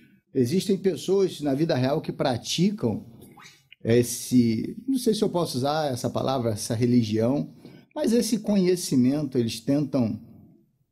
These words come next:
multiplicar o conhecimento, outros acreditam, outros não acreditam, afinal, fé é isso. Mas eu tenho uma revelação pra você hoje.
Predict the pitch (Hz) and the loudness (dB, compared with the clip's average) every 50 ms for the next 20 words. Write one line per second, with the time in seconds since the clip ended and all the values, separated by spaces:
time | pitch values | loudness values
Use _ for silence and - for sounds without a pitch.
0 | _ _ _ _ - _ _ _ _ _ _ _ _ _ - - 247 302 277 - | _ _ _ _ -20 _ _ _ _ _ _ _ _ _ -4 0 2 2 2 2
1 | 269 196 214 202 - - 175 180 175 170 160 151 151 151 151 - - 240 220 185 | 2 2 2 0 0 2 0 0 0 0 0 0 2 2 0 0 0 0 2 2
2 | 180 185 196 190 196 294 330 226 202 202 196 196 196 165 147 - 170 170 160 131 | 2 2 0 -2 -2 -2 0 2 2 2 0 0 -2 -2 0 0 2 2 2 2
3 | 127 156 202 214 208 139 123 127 151 170 175 - - - 113 113 117 113 117 135 | 2 2 0 0 0 0 2 2 2 2 0 0 0 -2 0 0 0 -2 -2 0
4 | 135 135 120 110 110 127 165 196 196 - 117 107 113 110 - 117 127 156 156 147 | 0 0 0 2 2 2 2 2 0 0 -2 -2 -2 -2 0 0 0 0 0 -4
5 | - - - 123 135 165 175 139 110 110 110 131 180 208 208 - - - - - | -6 -6 -4 -2 0 0 0 0 0 2 2 0 0 -2 -4 -8 -12 -16 -18 -20
6 | - - - - - _ _ _ _ _ _ _ _ _ _ _ _ _ _ _ | -20 -20 -20 -20 -20 _ _ _ _ _ _ _ _ _ _ _ _ _ _ _
7 | - _ _ _ _ _ _ _ _ _ _ _ _ _ - 190 196 185 202 196 | -20 _ _ _ _ _ _ _ _ _ _ _ _ _ -4 -2 0 0 0 0
8 | 202 190 208 208 208 208 202 190 160 123 - - - - - - - - - _ | 2 0 0 2 4 2 2 2 0 -2 -4 -6 -12 -20 -20 -20 -20 -20 -20 _
9 | _ _ _ _ _ _ _ _ _ _ _ - 160 180 190 170 190 202 208 185 | _ _ _ _ _ _ _ _ _ _ _ -4 -2 -2 0 0 0 0 0 -2
10 | - - - - 165 175 185 - 143 131 117 110 107 - - 107 101 - - - | -2 -4 -2 0 2 2 0 0 0 0 0 0 -2 -2 -2 -2 -2 -2 -4 -6
11 | - - - - - _ | -10 -10 -12 -12 -16 _